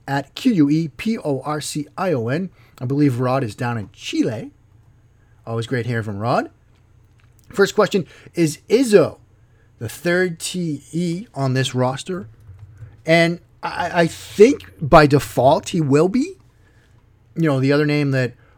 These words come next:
Rod throws out there as a potential different touchdown might be Jake Burt. I mean, different potential tight end, excuse me. I, I think Izzo's longevity and experience would give him, s-, you know, not that he's had,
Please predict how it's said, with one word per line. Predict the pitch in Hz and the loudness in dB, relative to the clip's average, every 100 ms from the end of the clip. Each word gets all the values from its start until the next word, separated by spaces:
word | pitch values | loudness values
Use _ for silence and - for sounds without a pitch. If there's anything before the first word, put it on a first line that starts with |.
| _ | _
Rod | 117 127 127 | -2 0 0
throws | 135 127 120 127 | -2 -2 -2 -2
out | 131 | -2
there | 131 117 | -2 -4
as | 110 | -4
a | |
potential | 113 - 123 120 | -8 -6 -6 -8
different | 113 120 127 123 - | -10 -8 -6 -6 -8
touchdown | 123 - 131 117 | -10 -6 -6 -4
might | 120 | -6
be | 127 | -8
Jake | 107 131 117 | -4 -4 -4
Burt. | 123 120 139 _ _ _ _ _ _ _ | -2 -2 -4 _ _ _ _ _ _ _
I | - | -12
mean, | 131 | -8
different | 135 131 - _ _ _ | -6 -8 -12 _ _ _
potential | - 131 143 - - | -8 -4 -2 -4 -6
tight | - 113 | -4 2
end, | 160 139 | 4 2
excuse | 110 - 107 | -2 -10 -8
me. | 120 - - - _ - | -10 -12 -20 -20 _ -16
I, | 131 139 139 | -8 -6 -2
I | 139 | -4
think | - 160 127 - | -2 -6 -6 -4
Izzo's | 151 151 151 143 139 139 131 - - _ _ _ _ _ - | -2 0 0 2 2 0 -4 -10 -14 _ _ _ _ _ -8
longevity | 131 117 107 135 131 123 | -2 0 2 2 2 0
and | |
experience | 107 - - - 135 151 151 - | -2 -6 -6 0 2 4 2 -4
would | 110 | -6
give | 131 123 | -4 -2
him, | 113 | -4
s-, | - - 190 _ | -8 -14 -20 _
you | 127 | -10
know, | 107 | -6
not | 110 110 | -6 -6
that | 107 | -8
he's | 104 | -10
had, | - 107 | -8 -6